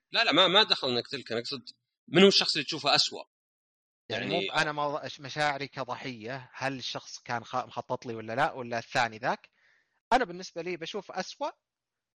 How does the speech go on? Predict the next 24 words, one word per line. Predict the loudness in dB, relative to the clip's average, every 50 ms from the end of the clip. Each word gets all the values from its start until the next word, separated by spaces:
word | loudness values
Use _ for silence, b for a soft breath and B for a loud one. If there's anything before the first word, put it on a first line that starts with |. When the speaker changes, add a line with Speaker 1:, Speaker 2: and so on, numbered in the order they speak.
| _ _ -8
Speaker 2:
اللي | -2 0 2
على | 2 2 2
الأغلب، | 0 -2 -2 -4 -4 -4 -4 -4 -4 -4 -6 _ _ _ _ _ _ _ _ _ _ _ _ _ _ -8
آه، | -4 -2 0 0 0 2 2 0 0 -2 -4 -6 -10 -10 -8
مشاعره، | -8 -4 -2 0 0 0 -2 -6 -12
آه، | -12 -12 -12 -12 -10 -10 -10 -12 -12 -12 -14 -14 -16 -18 -20 -20 -20 -18 _
كانت | -2 -2 -2 -2 -4 -10 _ _ -2
لاعبة | 0 0 0 0 -4 -8
دور | -6 -6 -8 -8
كبير | -10 -18 -16 -16 -16 -16
في | _ -20
الموضوع. | -20 -20 -20 -20 -20 -20 -20 _ _ _ _ _ _ _ _ _ _ _ _ _ _ _ _ _ _ _ _ _ _ _ _ 0
Speaker 1:
لأن | 4 6
أقدر | 6 6 6 4
أقول | 4 4 4
مثلًا | 4 4 4 4 2 0
السايكوباث | -2 -2 -2 -2 -2 -4 -2 0 0 0 2 2
عادة | 0 0 0 0 -2 0
ما | 0 2 4 6 6
عنده | 6 4 2 0
ذيك | -4 -6 -8 -6
المشاعر، | -6 -6 -6 -6 -6 -8 -8 -10 -12
يعني، | -12 -12 -12 -12 -12 -12 -12 -12 -12 -12 -14 -14 -16 -18 -20 _
تلقاه | -18 -8 -4 -2 -2 -2 -2